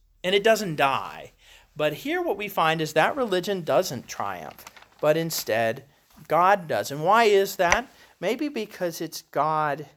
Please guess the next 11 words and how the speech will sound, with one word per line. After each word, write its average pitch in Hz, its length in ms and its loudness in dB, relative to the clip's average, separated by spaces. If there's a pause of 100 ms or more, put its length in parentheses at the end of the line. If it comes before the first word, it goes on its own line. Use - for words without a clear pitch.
(500)
is 139 240 -2
real. 113 580 -4 (1160)
It's 120 160 -8
just - 240 -2
a, 110 220 -2 (600)
just - 240 -4
an 113 80 -2
idea. 110 560 -4 (1600)
Just - 240 -4
an 120 80 -4
idea. 110 440 -4